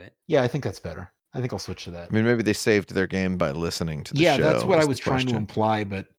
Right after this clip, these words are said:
Speaker 2: I don't know. I, I, it's kind of a passive act listening to the show. It's like we're taking care of you. Your game is now saved.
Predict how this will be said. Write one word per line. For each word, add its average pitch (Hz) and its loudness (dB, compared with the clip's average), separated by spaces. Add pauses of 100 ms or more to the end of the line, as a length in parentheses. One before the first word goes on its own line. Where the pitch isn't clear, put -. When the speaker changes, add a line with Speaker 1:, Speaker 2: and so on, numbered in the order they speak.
(140)
Speaker 2:
I 147 4
don't 117 -4
know. 107 -4
I, 113 -2
I, 143 -2
it's 143 -6
kind 160 -2
of 135 -6
a 120 -4
passive 123 -4
act 110 -2
listening 104 -6
to 104 -6
the 101 -6
show. 107 -6 (240)
It's 101 -6
like 120 0
we're 113 2
taking 110 -2
care 104 -2
of 104 -4
you. 104 -2 (220)
Your 104 -8
game 101 -2
is 98 -14
now 104 -6
saved. 98 -12